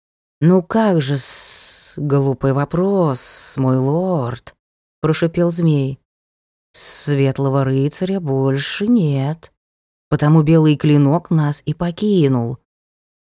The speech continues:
Полетел блаженный искать нового хозяина.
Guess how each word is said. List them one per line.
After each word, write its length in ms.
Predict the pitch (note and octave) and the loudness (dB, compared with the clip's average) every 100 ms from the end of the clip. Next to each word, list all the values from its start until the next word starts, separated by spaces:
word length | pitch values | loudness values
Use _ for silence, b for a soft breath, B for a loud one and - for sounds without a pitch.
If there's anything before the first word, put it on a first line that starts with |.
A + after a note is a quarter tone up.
| _ _ _ - | _ _ _ 0
Полетел 480 | D#3+ E3+ F3 G3+ F3+ | 4 4 4 2 2
блаженный 920 | D#3 F3 E3 E3+ G#3 G#3 F3 D3+ D3 | 2 2 2 0 0 2 2 2 2
искать 720 | C#3+ - - - D#3+ F3 F#3 | 0 0 0 0 0 0 2
нового 540 | E3 D#3 C#3+ C#3 C3+ | 4 4 4 2 -2
хозяина. 1120 | D3+ F3+ F#3+ G3+ G3+ D#3+ B2+ A#2 C3 C#3+ - | -6 -6 -6 -2 0 0 0 -2 -4 -6 -10